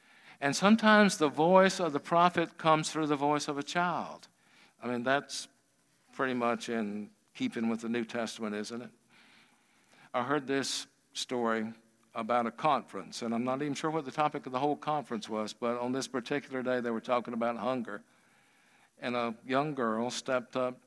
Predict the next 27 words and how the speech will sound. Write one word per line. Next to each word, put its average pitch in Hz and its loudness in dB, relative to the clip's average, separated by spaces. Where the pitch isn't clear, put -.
on 131 -2
the 131 -6
stage 107 -4
in 113 -2
front 123 -4
of 113 -4
a 117 -4
large 117 -2
audience, 104 -6
and 120 -4
there 117 -2
was 113 -4
a 113 -8
single 143 0
microphone 104 -4
there. 95 -10
And 127 -4
she 151 0
repeated 175 0
the 117 -4
same 175 0
phrase 113 -2
fifty-three 170 -2
times 101 -8
in 104 -6
fifty-three 127 -4
different 120 -4